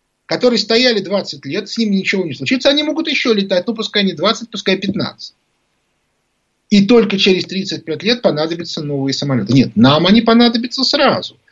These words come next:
потому что, н-, э, нам, к нам не пускают ни Боинги, ни Эйрбасы. Более того, я не исключаю, что уже этой осенью, а может, ну, или там следующей весной нам будет предложено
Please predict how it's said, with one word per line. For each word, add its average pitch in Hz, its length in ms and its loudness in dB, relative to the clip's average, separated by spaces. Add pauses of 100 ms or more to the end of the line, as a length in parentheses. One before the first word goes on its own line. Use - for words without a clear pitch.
(120)
потому 139 300 0
что, 139 420 -6
н-, 123 300 2 (360)
э, 120 240 2
нам, 156 460 2 (380)
к 147 80 2
нам 160 200 4
не 160 100 0
пускают 165 520 0
ни 170 80 2
Боинги, 160 560 4
ни 165 320 2 (260)
Эйрбасы. 175 520 2
Более 247 360 4
того, 110 220 -4
я 139 140 -2
не 175 100 -8
исключаю, 254 580 0
что 110 240 -12 (260)
уже 127 200 -4
этой 160 380 -2
осенью, 190 560 -2 (320)
а 127 100 4
может, 180 240 4
ну, 226 140 8
или 160 100 4
там - 300 -6 (260)
следующей 131 460 2
весной 120 400 2
нам 180 160 4
будет 165 240 -2
предложено 123 640 2